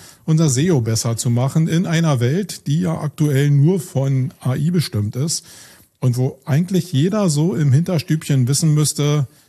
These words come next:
dass danach irgendwie noch was anderes kommen muss. Und außer Marke fällt mir da nicht so sehr viel ein. Ja, und, ähm, ich bin natürlich in der großen, weiten Welt so ein bisschen rumge-, ähm, hab rumgestreunert und hab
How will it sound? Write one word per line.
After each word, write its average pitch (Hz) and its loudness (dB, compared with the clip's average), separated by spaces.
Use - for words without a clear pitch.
dass 113 -2
danach 135 2
irgendwie 131 2
noch 120 2
was 117 2
anderes 131 0
kommen 107 -4
muss. 127 -2
Und 117 -4
außer 120 0
Marke 110 -2
fällt 127 -2
mir 117 2
da 110 0
nicht 113 0
so 107 -2
sehr 107 -2
viel 104 -4
ein. 135 -4
Ja, 104 -2
und, 135 0
ähm, 127 0
ich 123 -6
bin 175 2
natürlich 147 0
in 147 2
der 135 2
großen, 147 2
weiten 139 2
Welt 147 2
so 131 2
ein 123 2
bisschen 117 2
rumge-, 135 2
ähm, 113 0
hab - -12
rumgestreunert 156 0
und 131 0
hab 131 -4